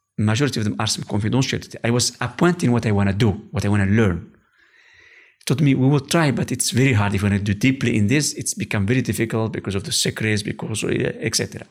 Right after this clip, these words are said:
And while coming down for, uh, I think it was floor twenty-one, I decided to switch from that field to another field. I was, I was already in the eleva-, eleva-, elevator. I, I found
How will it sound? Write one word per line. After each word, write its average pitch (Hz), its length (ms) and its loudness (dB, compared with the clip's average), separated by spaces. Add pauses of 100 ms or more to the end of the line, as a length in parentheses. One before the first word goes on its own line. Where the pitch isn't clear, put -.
(800)
And 123 200 4
while 175 420 2 (140)
coming 127 300 2
down 120 340 2
for, - 180 -8 (420)
uh, 101 360 0
I - 60 -6
think 107 160 -6
it - 80 -6
was 123 100 -2 (120)
floor 117 280 -2
twenty-one, 104 720 -2 (960)
I 120 80 0
decided 131 440 -2
to - 100 -6
switch - 640 -4 (600)
from 98 200 -4
that 123 160 -4
field 113 200 -2
to - 80 -8
another 104 200 -2
field. - 260 -14 (540)
I 104 60 -4
was, 110 140 -2
I - 60 0
was 120 180 2
already 143 360 2
in 120 60 4
the - 180 -2
eleva-, 113 480 0
eleva-, - 340 -4
elevator. 123 480 -2
I, 110 180 -4
I - 40 -8
found 110 360 -4